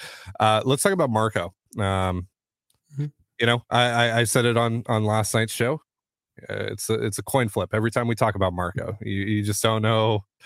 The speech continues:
Speaker 1: what you're gonna get out of this guy. Um, and I'm pleased to, uh, to announce that, uh,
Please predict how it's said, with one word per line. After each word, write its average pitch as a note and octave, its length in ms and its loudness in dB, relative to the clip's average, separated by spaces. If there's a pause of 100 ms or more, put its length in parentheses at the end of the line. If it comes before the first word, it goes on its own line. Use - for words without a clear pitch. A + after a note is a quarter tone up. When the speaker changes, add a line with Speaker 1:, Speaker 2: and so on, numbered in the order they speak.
(680)
Speaker 1:
what C3 160 4
you're E3+ 120 4
gonna F3 140 4
get C#3 180 4
out G#2+ 140 4
of G2 80 0
this F#2 160 -4
guy. F#2+ 360 -4
Um, B2+ 600 2
and C3+ 420 2 (500)
I'm B2 100 2
pleased C3 600 2
to, A2+ 440 4
uh, G#2+ 280 2
to A2 120 -2
announce G#2+ 360 0
that, A2 320 -4
uh, A#2+ 340 0